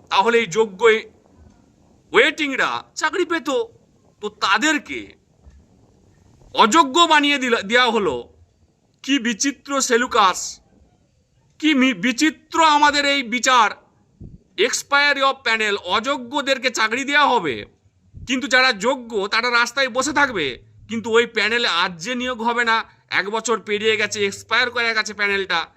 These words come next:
তাহলে ভালো কথা, বাহ, সাব্বাস, কি সুন্দর। expiry of panel,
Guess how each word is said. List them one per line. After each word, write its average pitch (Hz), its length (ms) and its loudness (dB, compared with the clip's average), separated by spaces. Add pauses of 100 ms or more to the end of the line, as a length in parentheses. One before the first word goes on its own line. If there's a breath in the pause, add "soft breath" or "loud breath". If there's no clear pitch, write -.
(180)
তাহলে 226 140 -4
ভালো 277 220 0
কথা, - 300 -10 (380)
বাহ, 302 180 0 (920)
সাব্বাস, - 1200 -4 (640)
কি - 180 -16
সুন্দর। 170 600 -2 (1040)
expiry 285 540 0
of 277 260 0
panel, 240 280 0